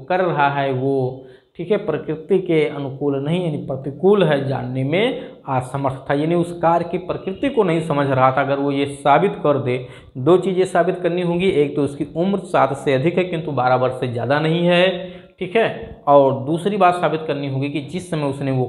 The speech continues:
कार्य किया है, गाली गलौज, मारपीट, झगड़ा के या संपत्ति की तोड़फोड़ किया है,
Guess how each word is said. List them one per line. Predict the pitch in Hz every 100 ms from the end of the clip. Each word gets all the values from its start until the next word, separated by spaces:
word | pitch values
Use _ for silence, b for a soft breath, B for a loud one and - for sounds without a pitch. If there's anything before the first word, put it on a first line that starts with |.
| 120
कार्य | 131 123 -
किया | 147 151
है, | 160 160
गाली | 123 123 127
गलौज, | 127 147 147
मारपीट, | 123 120 123 151 165
झगड़ा | 123 117 123
के | 139 143
या | 135
संपत्ति | 135 117 123 - 160
की | -
तोड़फोड़ | 127 120 117 123 120
किया | 120 120 139
है, | 147 156 175 175